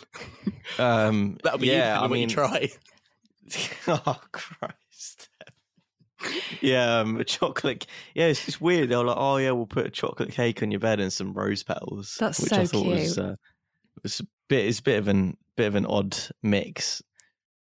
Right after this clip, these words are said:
Speaker 2: but I don't know.
Speaker 3: Are you
Speaker 2: We'll, we'll see how it
Speaker 3: proposing? Are you
Speaker 2: goes.
Speaker 3: gonna propose, Mike?
Speaker 2: No, absolutely not. No.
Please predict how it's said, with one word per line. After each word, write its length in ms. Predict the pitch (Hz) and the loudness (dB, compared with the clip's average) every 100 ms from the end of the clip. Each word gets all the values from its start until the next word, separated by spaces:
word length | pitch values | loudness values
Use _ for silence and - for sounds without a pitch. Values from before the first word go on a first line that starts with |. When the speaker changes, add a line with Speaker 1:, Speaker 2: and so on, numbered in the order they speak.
| _ | _
Speaker 2:
but 240 | - - - - | -2 -2 -4 -4
I 100 | 104 | 0
don't 100 | 95 | 2
know. 80 | 98 | 2
Speaker 3:
Are 300 | 104 - 220 | 0 -2 0
you 120 | 226 | 2
Speaker 2:
We'll, 80 | 214 135 | 2 4
we'll 120 | 127 | 4
see 100 | - | 4
how 120 | 117 | 4
it 100 | 117 | 2
Speaker 3:
proposing? 260 | 120 127 - | 2 2 2
Are 40 | |
you 0 | |
Speaker 2:
goes. 80 | 214 | 2
Speaker 3:
gonna 160 | 220 220 | 2 0
propose, 440 | 240 226 277 349 | -2 -2 -2 -2
Mike? 220 | 190 143 | -4 0
Speaker 2:
No, 360 | 120 143 135 110 - - | 2 4 4 2 -2 -6
absolutely 480 | 131 160 170 120 117 | -4 -2 -2 -2 0
not. 420 | 135 143 - - | 0 -2 -4 -4
No. 360 | 113 131 92 | -2 -2 -2